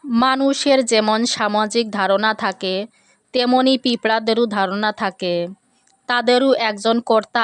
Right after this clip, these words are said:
আছে এবং তারাও নিজেদের মধ্যে উপনিবেশন তৈরি করে। মানুষ যেভাবে খাদ্যের জন্য শস্য, জল ইত্যাদি সংগ্রহ করে, ঠিক একইভাবে পিঁপড়ারাও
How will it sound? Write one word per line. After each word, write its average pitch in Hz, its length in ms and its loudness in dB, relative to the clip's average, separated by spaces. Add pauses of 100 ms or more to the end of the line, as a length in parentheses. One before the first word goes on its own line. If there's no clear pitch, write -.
আছে 202 360 -2 (400)
এবং 233 340 0
তারাও 220 380 0
নিজেদের 214 520 0
মধ্যে 208 380 -2 (120)
উপনিবেশন 220 800 0
তৈরি 208 300 -2
করে। 185 320 -4 (840)
মানুষ 254 500 2 (120)
যেভাবে 214 520 0
খাদ্যের 208 540 -2
জন্য 202 300 0 (220)
শস্য, - 520 -2 (200)
জল 196 380 -2 (480)
ইত্যাদি 247 500 0
সংগ্রহ 208 460 0
করে, 190 320 0 (300)
ঠিক 262 220 0 (160)
একইভাবে 226 640 0 (480)
পিঁপড়ারাও 233 560 2